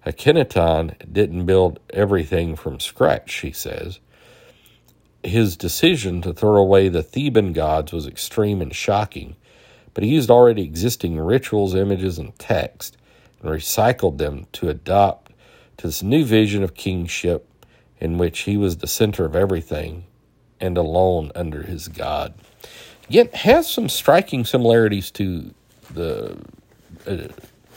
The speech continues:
Japanese ritual as well.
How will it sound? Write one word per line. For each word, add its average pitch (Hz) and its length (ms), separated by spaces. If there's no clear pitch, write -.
Japanese 92 960
ritual 82 480
as 76 200
well. 80 340